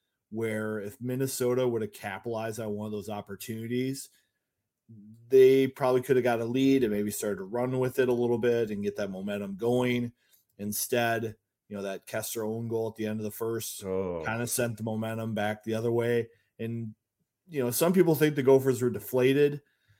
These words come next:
Speaker 1: I almost felt like they came into the second period with this attitude that they had to overcome it. And then you started to see them try to hit those home runs that I've
Speaker 2: Oh,
Speaker 1: been
Speaker 2: yes.
Speaker 1: kind of
Speaker 2: Very frustrated with that.
Speaker 1: Yeah,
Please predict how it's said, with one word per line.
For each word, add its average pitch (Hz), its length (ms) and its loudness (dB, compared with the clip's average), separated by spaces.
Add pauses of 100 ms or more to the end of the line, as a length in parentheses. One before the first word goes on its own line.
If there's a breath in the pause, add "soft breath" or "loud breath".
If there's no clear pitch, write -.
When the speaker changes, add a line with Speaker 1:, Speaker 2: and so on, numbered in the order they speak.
(240)
Speaker 1:
I 139 100 0
almost 170 280 4
felt 147 180 4
like 123 320 -2
they 123 460 4 (760 loud breath)
came 160 260 0
into 151 140 4
the 131 80 4
second 135 280 -4
period 139 240 8
with - 20 0
this 123 160 -2
attitude 120 400 0
that 110 120 -4
they 104 120 -2
had 117 200 -6
to 117 60 -4
overcome 101 640 -8
it. 76 180 -18 (460)
And 107 160 0
then 214 420 -4 (160)
you 127 140 -8
started 120 260 0
to 113 60 -4
see 127 180 -4
them 110 220 -4
try 110 240 -4
to 101 100 -2
hit 120 160 -8
those 110 220 -6
home 117 320 -4
runs 117 560 -6 (720)
that 107 260 -2 (160)
I've 117 220 6
Speaker 2:
Oh, 135 260 12
Speaker 1:
been 113 100 6
Speaker 2:
yes. 117 240 6
Speaker 1:
kind 120 220 0
of 113 300 -2
Speaker 2:
Very 143 500 8
frustrated 110 640 -2
with 85 160 -12
that. 82 280 -10 (400)
Speaker 1:
Yeah, 110 300 4